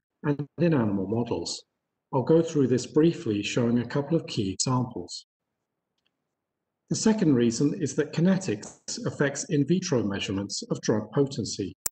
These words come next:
Much of this workshop is focused on how to get reliable data from in vitro assays. Here we're going to go through a problem that arises for long residence time compounds. It turns out that a long residence time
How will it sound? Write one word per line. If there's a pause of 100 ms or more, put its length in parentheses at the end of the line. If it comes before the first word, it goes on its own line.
(560)
Much
of
this
workshop
is
focused
on
how
to
get
reliable
data
from
in
vitro
assays. (1000)
Here
we're
going
to
go
through
a
problem
that
arises
for
long
residence
time (100)
compounds. (840)
It
turns
out
that
a
long
residence (260)
time